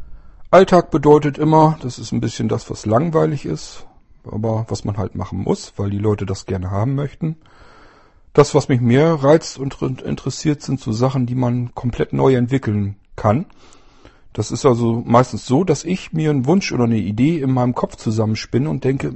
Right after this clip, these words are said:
„Mensch, da müsste man doch irgendwie, das muss doch irgendwie zu schaffen sein.“ Und, äh, ja, in dem Bereich kann ich dann so viel Ehrgeiz entwickeln, dass ich da immer weiter am Ball bleibe, immer wieder dran gehe,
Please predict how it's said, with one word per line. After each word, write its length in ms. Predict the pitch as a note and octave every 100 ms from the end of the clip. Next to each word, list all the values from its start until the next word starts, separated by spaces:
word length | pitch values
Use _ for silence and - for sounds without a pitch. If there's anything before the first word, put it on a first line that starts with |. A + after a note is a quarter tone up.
| -
„Mensch, 240 | B2 B2+ -
da 80 |
müsste 300 | B2+ C#3 -
man 160 | C3+ C3+
doch 100 | C3
irgendwie, 280 | C#3+ D3+ C#3
das 200 | B2+ -
muss 220 | F3+ -
doch 160 | - -
irgendwie 400 | D#3 F#3+ - D3+
zu 140 | -
schaffen 380 | - G#2 F#2 F2
sein.“ 280 | F2 F2 - - _ _ - - - _ _ _ - -
Und, 380 | B2 A2+ A2 -
äh, 300 | A2 A2+ A2+ - - - - - - _ - - _ - _
ja, 340 | - D3+ C#3+ A#2
in 400 | A2+ - B2 B2
dem 180 | C#3+
Bereich 380 | D#3+ B2+ C#3+ D#3
kann 160 | - E3
ich 100 | -
dann 260 | D3 C#3
so 440 | C3 C#3 A#2 A#2 G#2
viel 240 | - F3
Ehrgeiz 400 | B2 B2+ C#3+ C#3+
entwickeln, 500 | B2 G#2 A2+ - D#3+
dass 160 | C#3+ C3+
ich 120 | C3
da 180 | C3 A#2+ - -
immer 300 | E3 G3 D3
weiter 300 | D3 D3 C#3
am 140 | C3+
Ball 200 | A#2+ A2
bleibe, 520 | G#2 G2 G2 G2+ C#3+ -
immer 260 | D#3 F3+ D#3+
wieder 180 | D3+ C3+
dran 340 | - A#2+ B2
gehe, 360 | A#2 A2 B2+